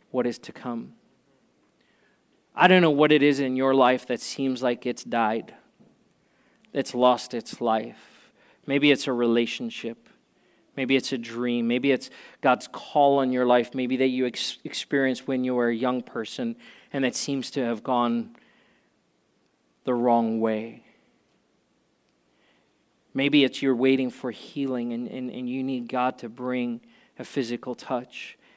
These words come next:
Maybe there's an emotional wounding that needs to be restored. I don't know what that looks like, but God does.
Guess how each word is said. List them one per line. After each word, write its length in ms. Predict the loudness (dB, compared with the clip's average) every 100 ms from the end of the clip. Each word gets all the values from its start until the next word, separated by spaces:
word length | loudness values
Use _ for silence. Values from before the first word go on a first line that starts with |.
| _
Maybe 260 | 0 2 4
there's 240 | 4 2
an 120 | 0 0
emotional 680 | 0 0 0 -2 -4 -6
wounding 440 | -4 -4 -2 -2 -2
that 160 | -4
needs 440 | -4 -6 -6 -10 -14 -20 -20 _
to 100 | -10
be 240 | -4 0 0
restored. 840 | -2 -6 -8 -4 -4 -4 -6 -10 -20 _ _ _ _ _ _ _ -2
I 120 | 0
don't 120 | 2
know 80 | 2
what 240 | 2 2
that 180 | -2 -2
looks 360 | -2 -4 -4 -2
like, 280 | -2 -4
but 220 | -10 -12 -6
God 340 | -2 -2 -2
does. 600 | -4 -4 -6 -16 -20